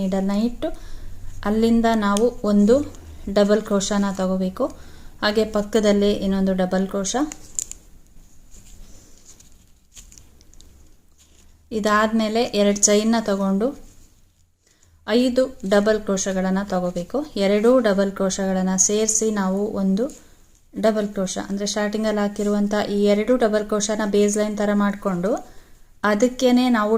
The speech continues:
ಟೋಟಲ್ ಆಗಿ ಐದು ಡಬಲ್ ಕ್ರೋಶಗಳನ್ನ ತಗೋಬೇಕು. ಈ ರೀತಿ ಐದು ಡಬಲ್ ಕ್ರೋಶಗಳಾದ್ಮೇಲೆ ಐದು ಚೈನ್ ಬರುತ್ತೆ. ವರ್ಕ್ನ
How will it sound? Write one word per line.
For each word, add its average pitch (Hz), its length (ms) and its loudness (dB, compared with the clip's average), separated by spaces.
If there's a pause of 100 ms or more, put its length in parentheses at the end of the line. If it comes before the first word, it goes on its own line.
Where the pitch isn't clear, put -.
(100)
ಟೋಟಲ್ 208 420 2
ಆಗಿ 208 180 0 (120)
ಐದು 214 360 2 (640)
ಡಬಲ್ 214 300 4
ಕ್ರೋಶಗಳನ್ನ 196 580 0 (100)
ತಗೋಬೇಕು. 185 460 -2 (2250)
ಈ 240 180 0
ರೀತಿ 233 200 0 (140)
ಐದು 226 120 2 (100)
ಡಬಲ್ 220 260 0
ಕ್ರೋಶಗಳಾದ್ಮೇಲೆ 208 720 -2 (180)
ಐದು 208 180 0 (120)
ಚೈನ್ 196 300 -2
ಬರುತ್ತೆ. 185 360 -4 (2750)
ವರ್ಕ್ನ 226 400 -6